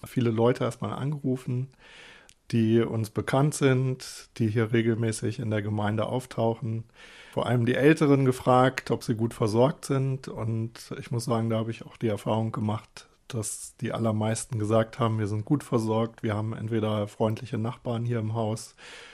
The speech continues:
oder in der unmittelbaren Nachbarschaft oder es gibt Kinder hier in der Nähe, die auch noch für ihre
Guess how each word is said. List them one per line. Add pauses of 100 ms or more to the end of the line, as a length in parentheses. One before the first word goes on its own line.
(160)
oder
in
der
unmittelbaren
Nachbarschaft (120)
oder
es
gibt
Kinder
hier
in
der
Nähe, (580)
die
auch
noch
für
ihre